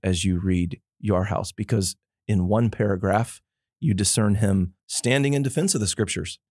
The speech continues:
And then in the next paragraph, he seems to be endorsing something that is completely unscriptural.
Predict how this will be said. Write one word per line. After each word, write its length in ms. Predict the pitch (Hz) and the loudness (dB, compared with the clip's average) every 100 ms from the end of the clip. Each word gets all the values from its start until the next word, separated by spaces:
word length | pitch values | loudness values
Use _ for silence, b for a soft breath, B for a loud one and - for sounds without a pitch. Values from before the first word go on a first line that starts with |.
| _ | _
And 160 | 117 120 | -2 0
then 100 | 123 | 0
in 60 | |
the 80 | 110 | 0
next 340 | 107 156 - _ - | -2 -4 -10 _ -4
paragraph, 540 | 92 85 82 87 - | -2 -2 -2 -4 -6
he 120 | - 113 | -6 -4
seems 440 | - 127 123 113 | -2 -2 -2 -4
to 120 | - | -6
be 420 | 98 104 98 95 - _ | -4 -2 0 -2 -6 _
endorsing 880 | 101 95 98 110 143 - 92 87 90 - | 0 0 0 0 0 0 0 0 -4 -8
something 400 | - 117 117 113 | -6 -4 -2 0
that 220 | 107 101 - _ _ _ | 0 -2 -4 _ _ _
is 220 | - 101 - _ - | -6 -4 -6 _ -10
completely 760 | - 104 - 120 117 113 - - | -6 -6 -4 -6 -4 -4 -4 -4
unscriptural. 1000 | 120 165 - - - - - 50 - | -2 -2 -4 -6 -8 -8 -8 -8 -8